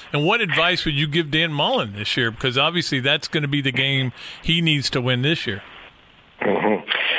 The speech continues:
Speaker 2: Yeah, we were so much better in Georgia. <laughs> The thirty-eight to seven score was about as low as it could be. We, we fumbled or threw an interception inside their five-yard line, like, two,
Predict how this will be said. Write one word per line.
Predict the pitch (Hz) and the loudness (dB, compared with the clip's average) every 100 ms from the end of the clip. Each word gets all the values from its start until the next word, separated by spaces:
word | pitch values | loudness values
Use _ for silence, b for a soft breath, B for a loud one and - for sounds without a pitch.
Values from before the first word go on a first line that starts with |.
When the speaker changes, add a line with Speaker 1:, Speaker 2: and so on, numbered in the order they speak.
| B - | B 0
Speaker 2:
Yeah, | 127 131 | 2 4
we | 175 233 | 4 4
were | 170 | 4
so | 196 165 | 2 4
much | 147 - | 2 2
better | 156 147 | 4 4
in | 123 110 | 2 4
Georgia. | 143 143 120 117 113 - - | 4 4 4 2 2 -4 -4
<laughs> | - - - - - B B B - - | 0 2 2 -2 -4 B B B -4 -2
The | 117 131 135 - | -2 0 0 2
thirty-eight | 214 165 151 147 131 - | 4 6 6 4 2 0
to | 165 - | 0 4
seven | 147 120 110 110 - | 4 4 2 0 0
score | - 143 123 117 110 | 2 4 6 6 4
was | 110 110 - | 4 2 -2
about | - 117 113 | 0 2 2
as | 110 | 2
low | 123 120 | 4 4
as | 110 | 4
it | - - | 0 0
could | 113 90 | -2 2
be. | 104 | 2
We, | 107 214 - - - | 4 4 2 -2 2
we | 117 | 2
fumbled | - - 156 160 156 151 | 2 4 4 4 4 4
or | 117 | 2
threw | - 180 | 2 2
an | 139 | 4
interception | 139 - 143 135 131 123 | 4 4 2 2 2 2
inside | 135 - 131 120 | 2 2 2 2
their | 117 117 107 | 2 2 4
five-yard | - 135 120 104 139 127 | 2 2 2 4 4 4
line, | 110 113 110 | 4 4 2
like, | 107 - | 0 0
two, | 165 | 0